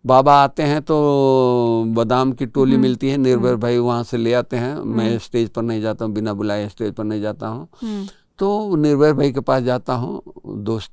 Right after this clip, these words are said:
Speaker 1: भी हैं,
Speaker 2: हम्म।
Speaker 1: तो इतना वो टोली देते हैं, वो मैं जरूर खा लेता हूँ। बाकी
Speaker 2: हम्म।
Speaker 1: वो पेड़ा देते हैं, वो जेब में रख लेता हूँ और बाहर निकलता हूँ तो दस लोग खड़े रहते हैं, उनको बांट के खिला करके पूरा करता हूँ।
Speaker 2: हम्म।
Speaker 1: वो दस लोग खुश हो गए कि बाबा की
Speaker 2: जी।
Speaker 1: मिठाई खाए।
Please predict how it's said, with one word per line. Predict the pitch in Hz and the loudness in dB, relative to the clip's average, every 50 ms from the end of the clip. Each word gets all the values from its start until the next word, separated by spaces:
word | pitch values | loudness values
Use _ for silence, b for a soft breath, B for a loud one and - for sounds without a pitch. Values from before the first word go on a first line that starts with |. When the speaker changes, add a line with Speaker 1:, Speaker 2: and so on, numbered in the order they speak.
| - | -8
Speaker 1:
भी | - 120 110 | -6 -6 -4
हैं, | 107 117 131 147 - | -6 -6 -10 -12 -12
Speaker 2:
हम्म। | 240 220 214 208 196 190 _ _ | -10 -8 -6 -6 -8 -10 _ _
Speaker 1:
तो | - 190 196 196 196 196 185 175 165 | 0 2 2 4 4 4 4 6 6
इतना | 160 151 - 170 170 170 170 | 4 4 2 2 2 4 4
वो | 165 160 160 156 151 - - - - _ | 4 4 4 2 2 -2 -6 -18 -10 _
टोली | - 151 147 151 151 151 | 0 2 2 4 2 2
देते | 135 139 139 135 - 143 | 4 4 2 2 0 -2
हैं, | 139 143 | -4 -2
वो | 139 139 143 139 | -2 -2 -2 0
मैं | 131 127 127 117 | 0 0 0 0
जरूर | 113 117 113 123 123 - - | 0 -2 -2 -2 -2 -4 -6
खा | - 104 | -6 -6
लेता | 104 107 101 98 - 104 | -4 -4 -6 -6 -8 -8
हूँ। | 101 98 98 | -8 -8 -6
बाकी | 98 107 107 208 - | -6 -6 -4 -4 -4
Speaker 2:
हम्म। | 127 | -2
Speaker 1:
वो | 127 127 123 | -2 -2 -4
पेड़ा | - _ - 127 127 135 143 | -4 _ 0 2 2 4 2
देते | 143 131 131 120 - - | 2 2 0 0 0 -2
हैं, | 127 131 | -2 -2
वो | 139 127 | -2 -2
जेब | 107 107 117 117 117 | 0 0 0 2 2
में | 120 120 104 | 0 0 -2
रख | 117 113 - | -2 -4 -4
लेता | 120 113 110 - 113 | -4 -6 -6 -6 -6
हूँ | 117 131 131 | -6 -4 -4
और | 123 110 107 107 107 110 110 | -2 -2 -2 -2 -2 -2 -2
बाहर | 98 98 104 101 107 117 | -2 -2 -2 -2 -2 -2
निकलता | 117 123 117 - 120 110 107 - 120 120 | -2 -2 -2 -2 -2 -2 -2 -4 -4 -4
हूँ | 117 117 113 | -4 -4 -4
तो | - 113 101 | -4 -4 -4
दस | 98 113 107 - 117 | -2 -2 -4 -4 -4
लोग | 117 117 101 - | -6 -6 -4 -2
खड़े | 113 110 113 110 | -2 -2 0 0
रहते | 110 107 95 - 110 | -2 -2 -4 -4 -4
हैं, | 104 | -4
उनको | 101 - 110 | -4 -4 -6
बांट | 95 95 101 95 85 - - | -6 -4 -6 -6 -8 -10 -14
के | - - 101 90 | -14 -12 -12 -10
खिला | - - 98 92 92 | -8 -6 -6 -6 -6
करके | 90 - 90 - 92 | -6 -8 -12 -12 -12
पूरा | - - 98 90 76 | -10 -8 -8 -8 -8
करता | - - - - - - | -10 -12 -18 -18 -18 -20
हूँ। | - - _ _ _ _ 262 | -20 -20 _ _ _ _ -10
Speaker 2:
हम्म। | 240 214 202 196 190 185 | -10 -8 -8 -10 -10 -8
Speaker 1:
वो | 120 | -4
दस | 120 120 120 104 - 123 | -2 -2 -2 -2 -4 -6
लोग | 120 110 - | -6 -6 -6
खुश | - 123 113 - - | -8 -10 -10 -8 -8
हो | 98 92 | -8 -8
गए | - 82 82 82 - | -8 -10 -12 -12 -12
कि | 95 | -8
बाबा | 101 101 98 98 101 | -6 -4 -4 -4 -4
की | 107 101 | -4 -6
Speaker 2:
जी। | 98 | -6
Speaker 1:
मिठाई | 104 95 - - 104 104 90 | -6 -8 -8 -8 -8 -8 -10
खाए। | - - 90 87 87 | -12 -14 -16 -16 -16